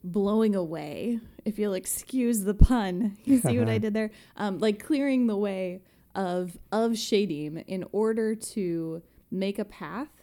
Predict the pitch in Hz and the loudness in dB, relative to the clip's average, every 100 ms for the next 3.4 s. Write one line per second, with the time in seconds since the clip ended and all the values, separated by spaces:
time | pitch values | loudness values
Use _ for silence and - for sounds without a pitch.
0 | - - 202 185 185 202 185 202 185 - | -16 -6 -4 -4 -6 -6 -6 -10 -10 -10
1 | 170 160 160 160 160 151 156 - - 151 | -10 -10 -8 -8 -8 -10 -12 -12 -10 -8
2 | 151 143 123 165 175 170 165 156 156 - | -6 -6 -6 -8 -4 -2 -2 -4 -6 -8
3 | - - 151 | -8 -6 -6